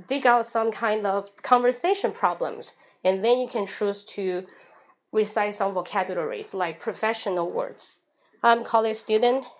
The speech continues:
Chen Lu啊，你们俩认识的吗？All right, so, uh, we can be friends if you have any questions or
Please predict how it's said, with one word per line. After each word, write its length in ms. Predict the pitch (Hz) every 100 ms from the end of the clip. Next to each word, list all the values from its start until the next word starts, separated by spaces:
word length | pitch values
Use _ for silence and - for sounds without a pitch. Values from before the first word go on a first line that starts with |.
| - -
Chen 200 | - 208
Lu 160 | 226 277
啊， 80 | 180
你 80 |
们 80 | 277
俩 140 | 285 202
认 140 | 330
识 120 | -
的 60 | 165
吗？ 140 | 95 - _ _ - - _ - _ _ - _ - _ _ _ _ _ _ - - - - - - - - _ _ - - _ _ -
All 100 | 277
right, 160 | 294 269
so, 320 | 254 247 240
uh, 400 | 226 208 196 185 - _ _ - -
we 140 | 330
can 160 | 349 254
be 140 | 214
friends 420 | 202 202 196 196 196
if 240 | 185 -
you 120 | 190
have 240 | - 233 180
any 200 | 180 170
questions 680 | - 196 - 277 277 277 - _ _ _ _
or 420 | 214 208 202 196